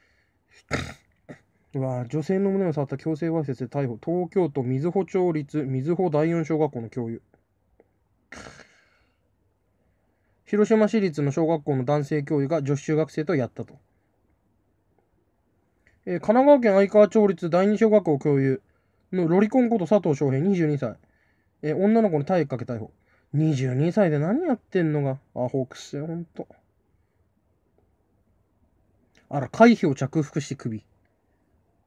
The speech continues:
アホっすね、ほんと皆さん。まあ、盗撮も、盗撮か。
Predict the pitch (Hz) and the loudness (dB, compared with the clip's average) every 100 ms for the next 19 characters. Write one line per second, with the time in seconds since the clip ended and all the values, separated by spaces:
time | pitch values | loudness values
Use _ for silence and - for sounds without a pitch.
0 | _ - 117 117 113 - - 135 139 165 | _ -18 -16 -12 -14 -14 -8 -6 -4 -6
1 | 175 170 175 165 165 160 - _ _ _ | -6 -6 -6 -4 -4 -6 -10 _ _ _
2 | _ _ _ _ _ _ _ _ _ _ | _ _ _ _ _ _ _ _ _ _
3 | - - 120 - 123 156 170 185 - 180 | -18 -16 -16 -10 -4 -2 -2 -4 -4 -4
4 | 175 165 135 - 113 117 120 113 - - | -4 -4 -10 -10 -10 -10 -14 -16 -20 -18